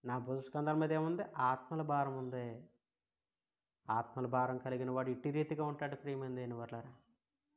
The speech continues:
మనకులాగా టీవీ ముందు కాలు మీద కాలు వేసుకుని కూర్చోడు ఎవడు.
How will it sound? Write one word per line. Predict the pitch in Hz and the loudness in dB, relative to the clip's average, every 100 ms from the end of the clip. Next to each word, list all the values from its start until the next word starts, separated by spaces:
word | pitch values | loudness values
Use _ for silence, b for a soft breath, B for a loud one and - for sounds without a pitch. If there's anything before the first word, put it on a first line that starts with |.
| _ _ _ _ _ - | _ _ _ _ _ -10
మనకులాగా | 120 127 135 135 131 | -4 -2 4 4 4
టీవీ | 131 131 135 | 0 -2 0
ముందు | 143 143 143 | 2 2 0
కాలు | - 135 139 | 2 4 4
మీద | 147 | 2
కాలు | 143 143 139 | 2 4 6
వేసుకుని | 147 - 156 156 160 - _ _ _ _ _ _ _ _ _ _ _ _ _ _ | 4 -2 -2 -2 -4 -10 _ _ _ _ _ _ _ _ _ _ _ _ _ _
కూర్చోడు | 147 143 170 156 | -6 -2 2 4
ఎవడు. | 143 135 139 143 | 4 2 -2 -10